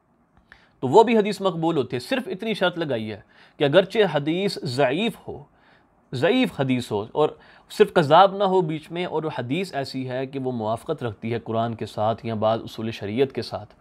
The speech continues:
तो कहते हैं उसको भी माना जाएगा। फिर इसी तरह से इमाम जलालुद्दीन सयूती रहमतुल्लाह अलैह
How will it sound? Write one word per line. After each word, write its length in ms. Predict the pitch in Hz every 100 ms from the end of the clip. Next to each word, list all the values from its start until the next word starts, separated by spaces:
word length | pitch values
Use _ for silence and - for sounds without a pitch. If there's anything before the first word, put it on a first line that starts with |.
| _ _ _ _ - -
तो 60 | 131
कहते 200 | 131 127
हैं 80 | -
उसको 220 | - 151
भी 100 | 131
माना 240 | 113 101
जाएगा। 380 | 98 - - - - - - -
फिर 80 | -
इसी 140 | 165
तरह 180 | 175 151
से 140 | - 151
इमाम 300 | 117 123 120
जलालुद्दीन 440 | 110 113 123 131
सयूती 380 | 127 110 123 151
रहमतुल्लाह 460 | 135 110 98 101 87
अलैह 200 | 92